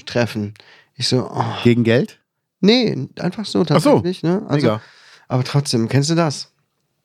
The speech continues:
Speaker 1: Ja, das, äh, hier eine Frage. Komm, wir machen mal ein Zoom-Gespräch draus.
Speaker 2: Man wünscht dir eigentlich nur als Antwort,
Speaker 1: Ja.
Speaker 2: spring dreimal auf einem Bein, dann geht's wieder.
Speaker 1: Ja, genau. Naja,
Speaker 2: Ja.
Speaker 1: naja, naja. Ich hab das dann gemacht, dann haben wir uns zwei Tage, glaub ich, später,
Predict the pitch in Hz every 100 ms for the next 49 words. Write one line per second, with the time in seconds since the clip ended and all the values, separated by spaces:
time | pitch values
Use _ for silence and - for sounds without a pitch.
0 | _ _ _ - 127 135 123 - 110 120
1 | 120 127 - - 135 131 - 127 147 143
2 | - 165 135 135 147 139 135 127 139 131
3 | 123 - 110 110 - - 113 120 143 151
4 | 175 - 160 156 165 147 120 156 156 156
5 | 151 131 139 160 143 113 - 165 180 131
6 | 160 165 165 160 147 127 147 143 131 143
7 | - 127 131 156 165 156 - 147 139 131
8 | 113 104 165 180 175 156 151 131 139 139
9 | 131 123 120 117 113 - - - - 185
10 | 165 196 - 165 - 147 135 156 196 -
11 | 160 143 156 147 143 - - 147 151 156
12 | 156 151 139 151 147 139 - 143 151 156
13 | 147